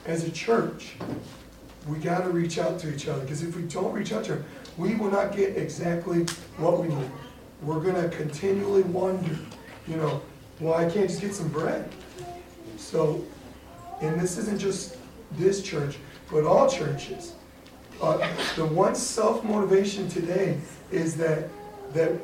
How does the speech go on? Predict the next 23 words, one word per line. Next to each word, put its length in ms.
we 180
can 200
live 160
for 100
Lord, 340
but 280
do 220
it 200
our 260
way. 220
When 200
really 300
it's 360
always 340
been 260
His 280
way, 340
now 180
live 280
for 80
Lord 320
His 200
way. 220